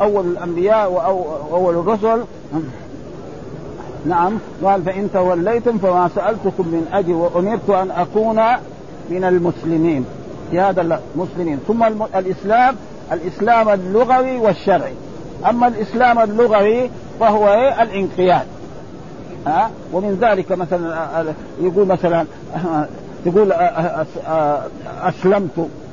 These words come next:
ها؟ يعني، في أبيات شعرية:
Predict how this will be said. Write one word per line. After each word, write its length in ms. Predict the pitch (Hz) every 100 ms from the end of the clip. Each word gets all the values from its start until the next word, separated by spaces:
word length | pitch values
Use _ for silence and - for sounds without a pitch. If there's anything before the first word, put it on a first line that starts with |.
| -
ها؟ 280 | 135 156 202 - - - - - - - - 127
يعني، 180 | 143 151
في 220 | 185 175 147 147 - -
أبيات 220 | 170 175 180
شعرية: 440 | 151 180 220 226